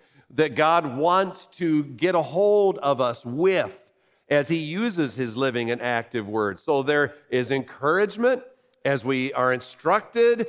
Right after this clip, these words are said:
as we sit under Scripture. So as Paul says, the bottom line is we might have hope.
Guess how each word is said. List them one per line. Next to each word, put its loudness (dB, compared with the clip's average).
as 0
we -2
sit -4
under 0
Scripture. -2
So 2
as 0
Paul 2
says, 0
the 2
bottom 2
line 2
is 0
we 2
might 2
have 0
hope. -2